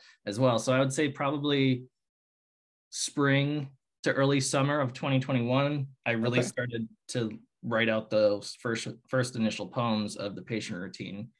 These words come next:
Speaker 1: Um, and then it was done, probably done,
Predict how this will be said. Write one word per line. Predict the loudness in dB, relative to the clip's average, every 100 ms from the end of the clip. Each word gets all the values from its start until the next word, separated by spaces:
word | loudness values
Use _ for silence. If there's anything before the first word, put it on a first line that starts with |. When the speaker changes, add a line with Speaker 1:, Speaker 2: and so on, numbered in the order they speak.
| _ _ _ _ _ _
Speaker 1:
Um, | -2 0 0 -2 -4 -6 -8 -14 _ _ _ _ _ _ _ _ _ _ _ _ _ _
and | 2 4
then | 4 4
it | 4
was | 2 -2
done, | 4 6 8 6 4
probably | 2 0 0 0 0 0 0 -2 -6 _ _ _ _ _ _ _ _ -8 0
done, | 4 4